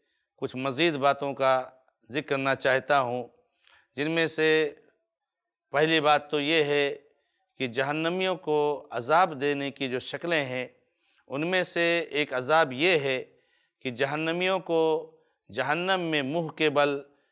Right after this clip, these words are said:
चलाया जाएगा और उनको मुँह के बल घसीटा जाएगा।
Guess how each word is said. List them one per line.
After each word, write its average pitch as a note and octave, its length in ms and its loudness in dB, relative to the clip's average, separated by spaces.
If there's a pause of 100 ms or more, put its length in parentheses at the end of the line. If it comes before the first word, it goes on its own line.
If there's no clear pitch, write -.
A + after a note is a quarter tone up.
(200)
चलाया D#3 400 6
जाएगा D3+ 540 4 (320)
और C#3 200 2
उनको C#3 260 -6
मुँह B2+ 300 -6
के C#3+ 80 0
बल C3 200 -2
घसीटा C3 520 -2
जाएगा। G2 480 -4